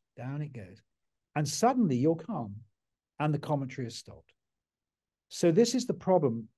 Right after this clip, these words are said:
Many, many people have learned about meditation. Meditation was very, very fashionable. Mindfulness was a huge industry. So I'm, I'm sure it's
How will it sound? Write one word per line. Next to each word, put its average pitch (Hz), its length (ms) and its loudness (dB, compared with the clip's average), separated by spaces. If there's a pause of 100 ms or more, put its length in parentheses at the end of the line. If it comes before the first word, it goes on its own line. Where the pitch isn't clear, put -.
(240)
Many, 233 420 2
many 165 300 2
people 120 600 -8
have 120 120 -8
learned 135 320 -4
about 113 280 -8
meditation. 117 680 -8
Meditation 139 600 -6
was 95 120 -12 (180)
very, 175 280 4
very 160 260 6
fashionable. 139 640 -6 (340)
Mindfulness 147 680 -2
was 110 120 -10
a 104 60 -12
huge 175 520 -2
industry. 156 640 -2 (400)
So 131 300 0 (500)
I'm, 156 300 0
I'm 156 120 -2
sure 185 300 6
it's - 120 -6